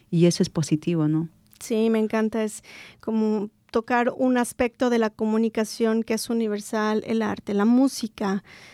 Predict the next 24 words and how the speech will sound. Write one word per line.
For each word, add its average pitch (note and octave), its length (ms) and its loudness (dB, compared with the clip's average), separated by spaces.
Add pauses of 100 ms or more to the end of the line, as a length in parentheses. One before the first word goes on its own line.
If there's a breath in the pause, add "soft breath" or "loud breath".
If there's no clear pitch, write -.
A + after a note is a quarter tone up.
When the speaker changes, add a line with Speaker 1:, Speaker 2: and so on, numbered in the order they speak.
(160 loud breath)
Speaker 2:
Eh, A3 340 0
estuvimos B3 480 -2
platicando A#3 680 0
con G#3+ 280 0
Fabián, A3 800 0
Fabián A#3+ 280 -2
Almazán, A3+ 520 -2
un A#3+ 140 0
músico A#3 500 -4
prodigioso, A3 960 -2 (460 loud breath)
nacido D#4 380 0
en D#4+ 80 0
Cuba, C4 560 0
pero G#3 500 0 (420 loud breath)
que B3+ 120 -2
desarrolló B3 800 0
su - 160 -8
infancia A#3 540 0
y - 20 -4
su A#3 140 -4
carrera A3 400 -2
musical A3 600 -2
entre A3 340 0
Miami, C4+ 840 2